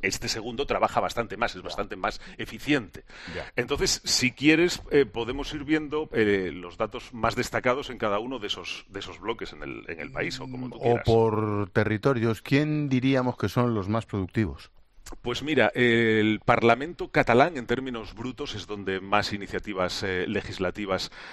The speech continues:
Speaker 1: eh, se han llevado a cabo, en términos absolutos. Pero si lo te ponemos en relación con el número de diputados, es el Parlamento navarro el más productivo.
Speaker 2: ¿Los menos?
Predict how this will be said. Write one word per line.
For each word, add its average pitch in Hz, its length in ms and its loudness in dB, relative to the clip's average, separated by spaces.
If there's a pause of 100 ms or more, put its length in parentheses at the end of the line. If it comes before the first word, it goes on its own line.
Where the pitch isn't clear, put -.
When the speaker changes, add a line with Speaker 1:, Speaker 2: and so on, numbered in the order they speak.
(180)
Speaker 1:
eh, 95 560 0
se 101 200 -4
han 101 120 -8
llevado 101 340 -2
a 98 80 -6
cabo, 127 360 0
en 123 120 -4
términos 151 560 -2 (160)
absolutos. 110 680 -4 (220)
Pero 135 180 4
si 139 280 -2
lo 120 180 -2
te 127 160 0
ponemos 147 560 -4
en 127 340 -6
relación 113 600 -2 (340)
con 117 220 -4
el 113 160 -2
número 156 340 0
de 104 140 0
diputados, 117 760 -4 (300)
es 120 320 2
el 107 180 2
Parlamento 104 540 -2
navarro 113 540 0
el 95 280 -4
más 95 220 -6
productivo. 85 540 -16 (480)
Speaker 2:
¿Los 82 260 -2
menos? 123 480 -2